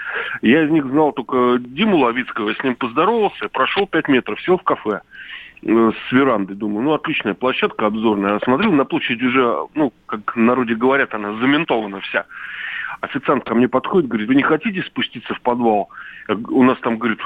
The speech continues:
уютно в подвале». Я говорю: «А че такое?» Он говорит: «Ну, щас тут, говорит, что-то начнется». Я говорю: «Да я, наоборот, пришел посмотреть, что, что начнется». Вот, он, официант мне принес кофе, я читаю Telegram,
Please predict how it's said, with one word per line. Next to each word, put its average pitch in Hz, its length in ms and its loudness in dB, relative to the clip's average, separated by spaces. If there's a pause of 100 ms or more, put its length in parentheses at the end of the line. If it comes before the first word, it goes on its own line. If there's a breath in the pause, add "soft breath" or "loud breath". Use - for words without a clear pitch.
уютно 160 420 0
в - 80 -12
подвале». 113 360 0
Я 95 40 -2
говорю: 98 320 -6
«А 107 100 -4
че - 140 0
такое?» 107 280 0
Он 98 100 0
говорит: 98 200 -2
«Ну, 110 60 -4
щас 147 220 2
тут, 139 160 -6 (100)
говорит, 127 180 2
что-то 127 220 0
начнется». 143 560 2
Я 101 80 2
говорю: 101 200 -6
«Да 127 80 4
я, 151 80 4
наоборот, 143 360 0
пришел 107 300 -6
посмотреть, 117 520 -4
что, 95 360 -8 (140)
что - 260 0
начнется». 117 500 2 (800 loud breath)
Вот, 110 300 6
он, 123 300 4
официант 131 380 -2
мне 135 120 2
принес 143 360 -2
кофе, 175 320 0
я 120 160 4 (380)
читаю - 320 -2
Telegram, 113 720 -2